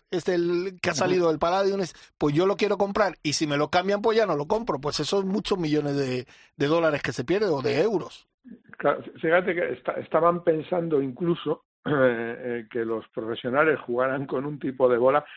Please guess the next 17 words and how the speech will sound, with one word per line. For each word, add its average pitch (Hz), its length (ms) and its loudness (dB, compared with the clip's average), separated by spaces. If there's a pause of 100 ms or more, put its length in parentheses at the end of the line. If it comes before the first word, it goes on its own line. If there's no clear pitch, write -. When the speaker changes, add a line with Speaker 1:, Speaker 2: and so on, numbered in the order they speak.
Speaker 2:
De 131 100 -6
verdad, 127 340 2
estos 165 300 0
de 170 120 0
San 151 200 -4
Andrews, 160 440 -6 (160)
eh, 208 320 -6
como 196 160 -6
ya 156 120 4
están 170 280 2
pa' 156 100 4
sopitas 143 560 -2
y 147 40 -4
buen 131 320 -6
vino, 143 340 -6 (220)
Speaker 1:
<laughs> 135 120 -6
Speaker 2:
eh, 123 380 -4